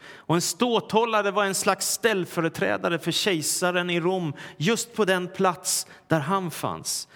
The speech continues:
Så i Jerusalem är Pontius Pilatus den som har den största makten ifrån kejsaren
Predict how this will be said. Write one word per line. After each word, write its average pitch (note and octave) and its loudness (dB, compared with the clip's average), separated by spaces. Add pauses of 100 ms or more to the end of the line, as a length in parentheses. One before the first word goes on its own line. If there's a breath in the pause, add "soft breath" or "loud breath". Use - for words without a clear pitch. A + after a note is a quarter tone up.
(140 loud breath)
Så - 0
i E3 4
Jerusalem F3+ 0
är E3+ 0
Pontius F3+ -2
Pilatus D3 0 (260 loud breath)
den D#3 2
som D3 -2
har D3 0
den C#3 -2
största A#2 -4 (280 loud breath)
makten A#2+ -2
ifrån C3 -4
kejsaren A#2 -4